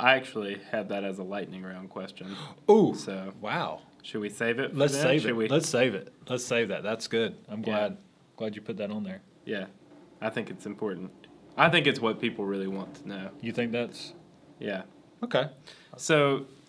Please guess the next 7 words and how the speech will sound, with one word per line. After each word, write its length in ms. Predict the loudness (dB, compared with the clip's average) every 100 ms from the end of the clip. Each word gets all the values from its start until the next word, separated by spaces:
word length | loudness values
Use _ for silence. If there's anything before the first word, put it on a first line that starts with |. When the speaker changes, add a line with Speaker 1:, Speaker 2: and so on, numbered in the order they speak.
| -20 -4
Speaker 1:
this 280 | 2 2 4
year, 300 | 4 4 2
twenty 280 | 2 2 2
twenty-one, 680 | 2 2 4 4 4 2 -2 -14 _ _ -4
uh, 360 | 0 0 -4 -8 -20 _ _ _ _ _ _ _ _ _ _ _ -6
uh, 340 | -2 -2 -4 -8 _ _ _ _ _ -4
what, 340 | 0 0